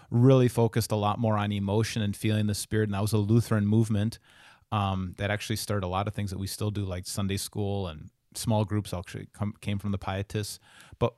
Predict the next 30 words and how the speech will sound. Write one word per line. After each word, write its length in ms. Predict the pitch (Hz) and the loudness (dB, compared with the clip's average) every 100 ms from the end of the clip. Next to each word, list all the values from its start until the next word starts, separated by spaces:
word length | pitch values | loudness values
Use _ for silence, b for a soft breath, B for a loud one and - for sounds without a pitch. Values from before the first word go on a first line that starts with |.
| - | 2
there 140 | 127 | 4
was 120 | 123 | 6
a 80 | 113 | 6
really 320 | 113 123 127 | 6 6 6
strong 600 | 120 - - 117 113 120 | 2 -2 4 6 8 6
reaction 800 | 120 117 117 151 - - 101 98 110 | 4 4 6 4 4 -2 -2 0 -2
to 220 | - 117 | 0 2
that, 340 | 107 95 - | 2 -2 -4
to 100 | - | -4
not 340 | 107 101 101 104 | -2 0 -2 -2
base 260 | 107 98 | -2 -2
your 120 | 110 101 | -4 -6
faith 420 | - 98 98 - | -4 -4 -4 -6
on 360 | 95 92 92 95 _ _ - | -6 -4 -4 -6 _ _ -6
an 120 | 107 | -4
emotional 440 | 101 95 - 104 | -2 -2 -4 -4
experience. 760 | 92 - 147 139 104 92 - - b b b b b b b b b _ _ _ _ | -4 -2 2 4 4 0 -6 -12 b b b b b b b b b _ _ _ _
The 120 | 135 | 2
problem 460 | 143 - 156 220 208 | 2 4 4 6 6
is, 160 | 147 123 | 4 4
yeah, 160 | 147 - | 4 2
I, 140 | 123 - | 0 0
I 60 | |
think 240 | 120 151 139 | -2 -2 2
God 240 | 127 131 | 4 4
has 260 | 120 127 110 | 6 4 4
given 320 | 113 156 202 | 4 4 4
us 160 | 123 - | 2 2
our 200 | 110 107 | 2 4
emotions, 720 | 104 101 104 - 127 170 - | 4 4 4 4 2 2 -2